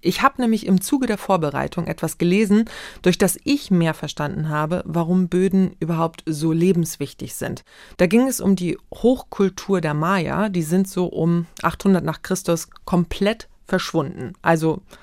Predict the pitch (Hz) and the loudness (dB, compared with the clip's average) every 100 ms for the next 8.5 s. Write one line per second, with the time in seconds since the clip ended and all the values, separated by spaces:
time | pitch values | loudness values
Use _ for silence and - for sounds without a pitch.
0 | - - - 165 - 233 226 - 170 170 | -20 -16 -6 -4 0 0 0 -2 -2 -2
1 | 160 160 180 196 - 190 190 - 175 165 | -2 0 0 0 0 0 0 0 0 0
2 | 160 156 151 - - - 185 147 165 165 | -2 -4 -6 -6 -6 -6 -6 -2 0 0
3 | - 185 175 - 226 196 180 170 - 165 | 0 -2 0 0 0 0 -2 -2 -2 -2
4 | 160 160 - 180 240 - - 156 226 180 | -2 -6 -4 0 0 -2 -4 0 0 0
5 | - - 190 262 - - - - - - | -6 -4 -2 -4 -8 -16 -16 -16 -18 -8
6 | 175 - 220 190 185 180 175 165 185 180 | -6 -2 0 2 2 2 0 0 0 2
7 | 170 180 190 190 175 - 165 165 160 156 | 2 2 0 -2 -4 -2 2 2 0 2
8 | 190 214 220 214 | 4 4 4 2